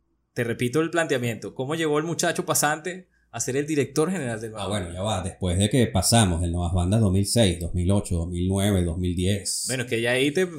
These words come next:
Speaker 1: ya ahí con ese batazo que diste.
Speaker 2: No, ya,
Speaker 1: <laughs>
Speaker 2: ya para el año dos mil nueve, Gelson Briseño, que era el director general en ese momento, me dio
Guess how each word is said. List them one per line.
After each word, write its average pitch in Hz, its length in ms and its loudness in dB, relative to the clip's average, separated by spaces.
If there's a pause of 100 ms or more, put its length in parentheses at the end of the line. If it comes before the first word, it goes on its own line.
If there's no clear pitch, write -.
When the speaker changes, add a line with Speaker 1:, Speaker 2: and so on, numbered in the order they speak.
(120)
Speaker 1:
ya 123 120 2
ahí 135 200 4
con 180 180 -2
ese 185 160 2
batazo 175 400 6
que 190 100 4
diste. 151 440 2
Speaker 2:
No, 104 320 2
ya, 107 300 4
Speaker 1:
<laughs> 104 40 0
Speaker 2:
ya 131 180 8
para 196 160 8
el 139 80 8
año 180 80 8
dos 117 140 6
mil 123 160 8
nueve, 143 580 6 (120)
Gelson 107 400 4
Briseño, 110 480 4
que - 80 2
era 101 60 4
el 98 60 2
director 104 320 2
general 98 300 4
en 104 80 4
ese 117 160 0
momento, 98 420 2
me 107 180 4
dio 98 520 2